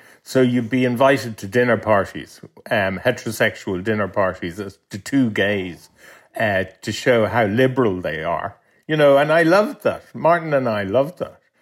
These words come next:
And, and if you, I know that's a bit, a bit up, but that was, in my view, my way of,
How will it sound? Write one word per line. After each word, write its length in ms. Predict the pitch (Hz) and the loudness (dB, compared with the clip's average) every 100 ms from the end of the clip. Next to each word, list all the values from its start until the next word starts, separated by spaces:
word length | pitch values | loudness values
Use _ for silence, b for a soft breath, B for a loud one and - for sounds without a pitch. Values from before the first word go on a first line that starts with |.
| _ _ - | _ _ -4
And, 220 | 160 165 | 0 0
and 440 | - 196 196 202 - b b b b _ | -2 -2 0 -2 -6 b b b b _
if 200 | 202 214 | 0 2
you, 60 | 220 | 2
I 140 | 170 | 4
know 160 | 185 220 | 4 4
that's 260 | 165 - | 4 0
a 40 | 117 | -2
bit, 300 | 123 - _ - | -4 -4 _ -20
a 40 | |
bit 220 | 139 123 113 | -4 -2 0
up, 220 | 131 135 | 0 -2
but 140 | 208 | 0
that 160 | 277 269 | 2 4
was, 340 | 196 - - - | 2 0 -6 -8
in 220 | 175 135 | -2 0
my 220 | 131 131 131 | 4 4 4
view, 340 | - 123 113 | 0 0 2
my 240 | 110 117 | 2 2
way 260 | 110 110 104 | 4 4 4
of, 340 | 95 92 - | 2 -4 -14